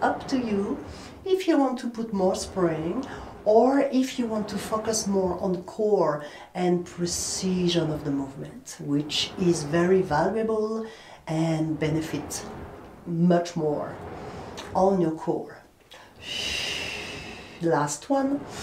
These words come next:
And breathe out. Now inhale, leg up and straight. Exhale, leg down below the foot bar.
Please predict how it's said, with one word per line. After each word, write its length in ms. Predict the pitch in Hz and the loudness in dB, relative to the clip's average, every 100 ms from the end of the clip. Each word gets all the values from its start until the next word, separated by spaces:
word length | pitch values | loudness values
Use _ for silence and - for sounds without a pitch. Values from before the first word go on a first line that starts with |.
| - - - - - - - - - - - - _ - | -10 -10 -12 -12 -14 -14 -16 -16 -18 -20 -20 -20 _ 2
And 260 | 240 208 | 4 4
breathe 240 | 175 180 170 | 4 6 4
out. 360 | 170 277 311 - - - - - - - - - - - - - - - - - - - - | 4 0 -4 -6 -4 -2 -2 -4 -8 -10 -10 -14 -16 -18 -20 -20 -20 -20 -20 -20 -20 -20 -8
Now 560 | 175 185 214 185 147 - 196 | 0 4 6 6 4 0 0
inhale, 680 | 202 220 233 247 208 190 | 0 2 2 2 4 6
leg 300 | 180 170 170 - | 8 6 4 0
up 280 | 170 160 160 | 2 2 2
and 160 | 160 | 0
straight. 540 | 156 - 208 339 - - - - - - | 0 -2 -4 -4 -8 -16 -20 -20 -10 0
Exhale, 540 | 208 - - 170 147 | 0 0 -4 -4 -4
leg 300 | 151 160 156 | -2 -2 0
down 460 | 175 190 214 233 190 | 4 4 4 2 4
below 400 | 269 277 277 294 | 6 8 8 8
the 100 | 320 | 6
foot 280 | - 254 | 0 0
bar. 280 | 185 147 - | 2 0 -4